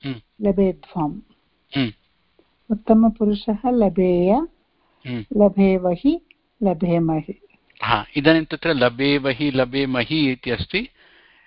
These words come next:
Speaker 1: लङ्लकारे किम् अस्ति?
Speaker 2: अलब्-, आ, लभावहि।
Speaker 1: हा, अलभावहि, अलभामहि इति।
Speaker 2: अलभामहि।
Speaker 1: साम्यमस्ति खलु? हम्म?
Speaker 2: आम्।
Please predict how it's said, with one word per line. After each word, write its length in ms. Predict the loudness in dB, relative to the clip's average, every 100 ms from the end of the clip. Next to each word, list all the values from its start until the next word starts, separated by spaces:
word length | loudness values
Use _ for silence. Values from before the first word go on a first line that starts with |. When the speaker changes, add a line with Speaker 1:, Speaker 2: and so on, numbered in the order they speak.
| _ _ _ _ _ 0
Speaker 1:
लङ्लकारे 680 | 2 2 0 -2 -2 -2
किम् 280 | -2 -6 -4
अस्ति? 340 | -6 -4 -8 -8 _ _ _ _ _ _ _ _ _ _ _
Speaker 2:
अलब्-, 500 | 0 0 0 _ _
आ, 360 | -6 -2 -2 -6 -4
लभावहि। 920 | -4 -2 0 2 2 -2 -6 -12 -12 _ _ _ _
Speaker 1:
हा, 120 | 2
अलभावहि, 760 | 4 2 2 2 0 -2 -4 -6
अलभामहि 800 | -4 0 0 2 2 2 -2 -6
इति। 320 | -8 -12 -14 -10
Speaker 2:
अलभामहि। 280 | -10 -10 -14 -16 _ _ _ _
Speaker 1:
साम्यमस्ति 640 | 0 0 0 -6 -8 -8 -4
खलु? 240 | -2 -2
हम्म? 840 | -4 -10 _ _ _ _ _ -6
Speaker 2:
आम्। 240 | -4 -4